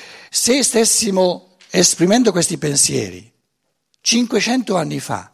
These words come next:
o mille anni fa, questa domanda sarebbe in primo piano.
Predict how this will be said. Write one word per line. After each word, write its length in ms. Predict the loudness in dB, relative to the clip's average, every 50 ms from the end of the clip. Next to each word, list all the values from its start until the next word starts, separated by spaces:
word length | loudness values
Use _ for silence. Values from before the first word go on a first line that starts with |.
| _ _ _ _ _ _
o 180 | 0 2 2 2
mille 520 | 0 0 0 2 2 2 2 0 0 0
anni 300 | -2 -2 -2 -4 -6 -6
fa, 340 | -8 -8 -8 -6 -4 -4 -6 -8 -12 -16 -2
questa 360 | 2 4 4 4 4 2 2
domanda 480 | 2 2 4 4 4 2 2 0 -2 -2
sarebbe 340 | -2 -2 -2 -4 -4 -4 -6
in 80 | -6
primo 220 | -6 -8 -8 -8 -8
piano. 420 | -8 -8 -10 -10 -12 -18 -20 _